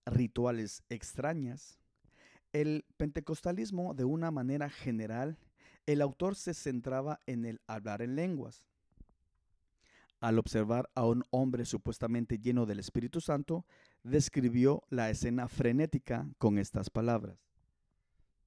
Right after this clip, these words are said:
"Uno ve el cuerpo del hombre agitado por los espasmos, con las manos temblando, la voz trémula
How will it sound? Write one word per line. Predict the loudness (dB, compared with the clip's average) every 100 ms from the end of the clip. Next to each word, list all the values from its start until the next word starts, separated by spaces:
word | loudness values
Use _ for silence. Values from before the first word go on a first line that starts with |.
| _ -20 -20 _ _ _ _ _ _ _ _ _ _ _
"Uno | 12 12 12
ve | 10
el | 6
cuerpo | 6 4 6
del | 6 8
hombre | 8 4
agitado | 0 -2 0 0
por | 2 2
los | 2 0
espasmos, | -2 0 0 0 -2 -4 -16 -6
con | 0 0
las | 2
manos | 2 2 2
temblando, | 0 2 2 2 0 -2 -8 _ _ -20 _
la | -2 0
voz | 4 4 4 -4 0
trémula | 6 8 8 4 0 -6